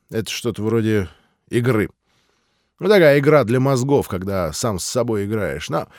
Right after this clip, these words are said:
В любой игре должен быть победитель и побежденный.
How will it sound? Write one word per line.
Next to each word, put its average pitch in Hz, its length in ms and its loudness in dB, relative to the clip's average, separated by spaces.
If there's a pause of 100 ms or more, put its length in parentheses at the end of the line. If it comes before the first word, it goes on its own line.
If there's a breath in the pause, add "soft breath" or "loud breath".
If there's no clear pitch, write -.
(360 loud breath)
В - 100 -4
любой 160 380 6
игре 143 240 0
должен 113 460 -2
быть 117 180 -4
победитель 113 680 -4
и 104 40 -6
побежденный. 90 800 -8